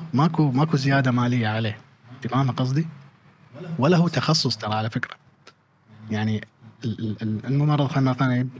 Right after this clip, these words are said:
مثال أمريكا. الممرض في أمريكا إذا كان بيصير هيد نيرس، خلينا نقول، يسمونه هيد نيرس. ما عندهم شيء اسمه هيد نيرس على فكرة، يعني عندهم مسميات ثانية، سوبرفايزر، ما أدري شنو.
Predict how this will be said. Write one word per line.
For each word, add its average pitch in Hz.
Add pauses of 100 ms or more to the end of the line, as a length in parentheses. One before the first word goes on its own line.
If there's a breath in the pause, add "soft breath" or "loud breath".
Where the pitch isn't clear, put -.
(100)
مثال 120
أمريكا. 104 (720)
الممرض 147
في 135
أمريكا 156
إذا 120
كان 156
بيصير 135
هيد 123
نيرس، 107
خلينا 104
نقول، 101
يسمونه 104
هيد 104
نيرس. - (140)
ما 139
عندهم 135
شيء 110
اسمه 104
هيد 98
نيرس 101
على 107
فكرة، -
يعني 117
عندهم 120
مسميات 107
ثانية، 101
سوبرفايزر، 110
ما -
أدري -
شنو. 110